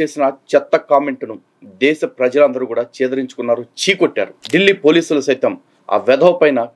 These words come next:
కేసు నమోదు చేసి అరెస్ట్ చేశారు. ఇక ఆమె కుటుంబానికి మరో సమస్య ఒకటి తెరపైకి వచ్చింది. ఓ మీడియా ఛానల్ అంశుమన్ తల్లిదండ్రులు మంజులాదేవి, రవిప్రతాప్లతో సదరు మీడియా ఛానల్ ఇంటర్వ్యూ చేయగా స్మృతిపై ఆరోపణలు చేశారు. కీర్తి చక్ర అవార్డును కనీసం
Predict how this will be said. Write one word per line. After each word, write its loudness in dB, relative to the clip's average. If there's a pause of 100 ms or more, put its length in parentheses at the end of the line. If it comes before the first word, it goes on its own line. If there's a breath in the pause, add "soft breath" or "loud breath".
కేసు -2
నమోదు -4
చేసి -6
అరెస్ట్ -6
చేశారు. -8 (260)
ఇక -4
ఆమె 0
కుటుంబానికి -2
మరో 0
సమస్య 0
ఒకటి -4 (140)
తెరపైకి -2
వచ్చింది. -16 (240)
ఓ -4
మీడియా 2 (100)
ఛానల్ -4 (280 soft breath)
అంశుమన్ 0 (180)
తల్లిదండ్రులు 2
మంజులాదేవి, 2
రవిప్రతాప్లతో 0 (240)
సదరు 2
మీడియా 2 (100)
ఛానల్ -2
ఇంటర్వ్యూ -2 (120)
చేయగా -2 (240 soft breath)
స్మృతిపై 0
ఆరోపణలు 0 (120)
చేశారు. -10 (320)
కీర్తి -2
చక్ర 2
అవార్డును 2 (120)
కనీసం 2